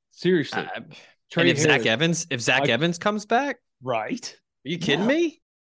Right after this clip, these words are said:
Speaker 1: Twenty twenty-two was an outstanding year for Ole Miss athletics, punctuated by the baseball team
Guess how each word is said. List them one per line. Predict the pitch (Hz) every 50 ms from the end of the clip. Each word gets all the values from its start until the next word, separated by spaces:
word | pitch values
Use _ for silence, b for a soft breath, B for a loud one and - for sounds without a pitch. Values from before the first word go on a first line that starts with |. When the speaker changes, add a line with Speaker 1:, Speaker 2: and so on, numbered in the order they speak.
| _ _ _ _ _ _ _ _ _ _ _ _ _ _ _ _ _ -
Speaker 1:
Twenty | - 220 247 285 294
twenty-two | 233 - 233 220 208 185 - 214
was | 196 190 165
an | 175 170
outstanding | 165 156 - - - - 170 175 175 175 175 156 147
year | 147 151 151
for | - 156
Ole | 139 135 139
Miss | 139 131 -
athletics, | 127 127 - - 110 107 98 - - -
punctuated | - - 165 190 185 - 196 180 180 180 175
by | 180
the | 160 147
baseball | 156 185 190 185 - 165 151 143
team | 135 - - 131 131 127 123